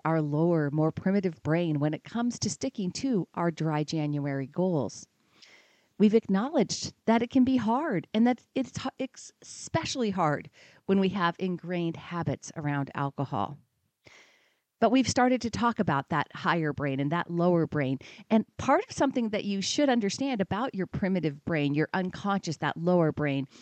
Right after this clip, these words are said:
is that it can confuse the, the discomfort of changing habits with pain that needs to be avoided for your survival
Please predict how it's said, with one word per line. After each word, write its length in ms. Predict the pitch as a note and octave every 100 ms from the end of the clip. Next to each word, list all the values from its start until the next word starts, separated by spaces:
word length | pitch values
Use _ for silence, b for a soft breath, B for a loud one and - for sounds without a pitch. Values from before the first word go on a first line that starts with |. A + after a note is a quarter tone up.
| B B B
is 80 | A3
that 140 | C#4+
it 120 | D#4+
can 160 | - G#4
confuse 840 | - C#4 A3+ - A3+ B3 F3 B2+ - B B -
the, 260 | F3+ F#3 F3+ -
the 140 | F#3
discomfort 680 | E3+ F3 - F#3+ F#3 A3+ A3+ -
of 160 | D3+
changing 420 | - F3+ F#3 A#3
habits 640 | A3+ G#3+ A3 A#3+ C#4 - - _ b b b b b
with 320 | F3 A3+ - -
pain 340 | - B3+ B3
that 180 | G3 F#3
needs 240 | F#3+ G3+ -
to 100 | G#3
be 160 | F#3 F3
avoided 480 | D3+ D#3+ F3+ E3
for 140 | - F3
your 140 | D#3+
survival 680 | D3 D#3 C3 C#3+ C#3+ G2